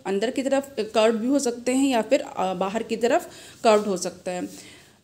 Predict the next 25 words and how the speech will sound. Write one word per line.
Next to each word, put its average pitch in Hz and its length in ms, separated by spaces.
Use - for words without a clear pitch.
तो 302 220
अब 285 360
यहाँ 294 340
पे 294 120
देखिए, 233 600
जो 240 200
कॉनकेव 220 560
मिरर 269 260
अभी 214 220
जो 262 120
मैंने 262 200
बताया 254 340
वो 214 180
कॉनकेव 214 480
मिरर 262 280
है 269 340
और 220 200
कॉन्वेक्स 214 420
मिरर 254 200
वो 214 160
मैं 208 180
बता 185 300
चुकी 233 300
हूँ। 269 260
ओके, 214 360